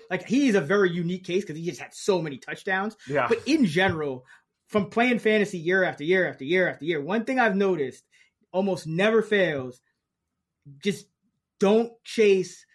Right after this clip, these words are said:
Speaker 1: those passing down backs that,
Speaker 2: Mm-hmm.
Speaker 1: like, had a, like, an outlier season. Like,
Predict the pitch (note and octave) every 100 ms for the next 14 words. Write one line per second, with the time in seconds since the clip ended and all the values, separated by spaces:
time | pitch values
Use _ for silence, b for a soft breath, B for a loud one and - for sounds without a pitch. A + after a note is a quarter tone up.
0 | _ F3+ F3 E3 C3 - - F3 E3+ E3+
1 | D3 D3 C3+ C3 B2+ A2+ - - - b
2 | b b E3+ D#3+ D#3+ D3+ - b b _
3 | _ _ _ _ _ _ - F#3 F#3 E3+
4 | D3 E3+ D#3 D#3 E3+ E3 E3 D3+ D3 C#3
5 | E3+ E3 B2+ A#2+ B2+ B2